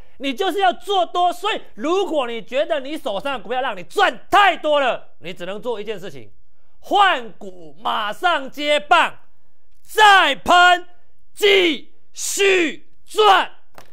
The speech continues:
所以接下来我要告诉你的重点是什么？接下来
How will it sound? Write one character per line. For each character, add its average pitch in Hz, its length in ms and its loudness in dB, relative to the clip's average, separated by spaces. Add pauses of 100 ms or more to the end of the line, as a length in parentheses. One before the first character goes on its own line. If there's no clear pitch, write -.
所 285 280 -2
以 208 200 -8
接 381 260 -4
下 370 180 -2
来 233 140 0
我 196 80 -8
要 254 80 -4
告 277 160 -2
诉 240 100 -4
你 226 60 -4
的 196 80 0
重 240 160 -2
点 180 120 -6
是 214 100 -8
什 185 100 -2
么？ 143 220 -2 (1700)
接 269 180 0
下 254 280 2
来 143 220 -2